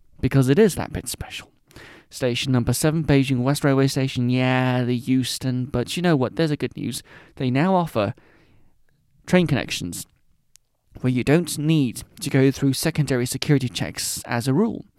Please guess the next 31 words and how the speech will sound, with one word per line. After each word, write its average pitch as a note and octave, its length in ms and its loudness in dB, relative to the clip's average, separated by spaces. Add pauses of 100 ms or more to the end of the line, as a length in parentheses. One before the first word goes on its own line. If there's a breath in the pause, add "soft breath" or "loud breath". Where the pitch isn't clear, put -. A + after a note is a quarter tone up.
(500 loud breath)
So D3 300 0
I D#3+ 160 -2
think F#4+ 420 -8
they D#4+ 140 -4
take A3+ 320 -4
you G3 100 -4
to E3+ 340 0
waiting C#3+ 520 0
room B2+ 260 2
three. B2 720 -6
Uh, C#3+ 400 -6
let E3+ 80 -6
me D#3 60 -6
just B2 180 -8
double - 160 -12
check - 240 -12
on - 120 -12
that, F2+ 200 -6
I - 200 -12
should - 160 -14
believe. A#2+ 360 -8 (400 loud breath)
And D#3 280 2
then E3+ 260 0
they D#3 160 0
also F3 300 -2
have D3 180 0
another D#3+ 220 -4
connection C3+ 440 -4
to D3+ 160 -4
Suburban D3 640 0
Rail. A1+ 360 -8